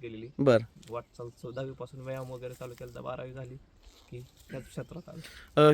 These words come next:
Speaker 2: किती दिवस स्ट्रगल करत होता ह्यासाठी?
Speaker 1: माझं सहा वर्ष, दोन हजार एकोणीस पासून सुरू होतं.
Speaker 2: दोन हजार एकोणीस ते दोन हजार सव्वीस,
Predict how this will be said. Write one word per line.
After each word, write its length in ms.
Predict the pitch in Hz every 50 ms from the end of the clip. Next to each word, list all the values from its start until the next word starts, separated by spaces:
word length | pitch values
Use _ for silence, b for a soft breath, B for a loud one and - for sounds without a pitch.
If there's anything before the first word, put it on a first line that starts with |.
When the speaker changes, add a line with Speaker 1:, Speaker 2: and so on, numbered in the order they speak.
| -
Speaker 2:
किती 200 | - 226 190 226
दिवस 180 | 202 220 220 175
स्ट्रगल 320 | - - 196 180 175 170
करत 140 | 165 170 165
होता 180 | 156 151 143 151
ह्यासाठी? 340 | 151 143 131 156 135 139 156
Speaker 1:
माझं 340 | 131 131 131 135 - -
सहा 140 | 147 139 135
वर्ष, 220 | 127 113 - - -
दोन 220 | 123 127 135 135
हजार 180 | 131 131 135 135
एकोणीस 320 | 139 - - 135 135 127
पासून 300 | - - 127 - 135 127
सुरू 200 | - 143 127 117
होतं. 160 | 110 110 113 107 - - -
Speaker 2:
दोन 160 | 165 170 170
हजार 200 | 165 160 160 165
एकोणीस 340 | 165 175 - - 160 160 143
ते 180 | - 165 160 156
दोन 200 | 151 165 165 160
हजार 180 | 156 151 160
सव्वीस, 600 | 151 - - - - - 175 147 139 147 156 135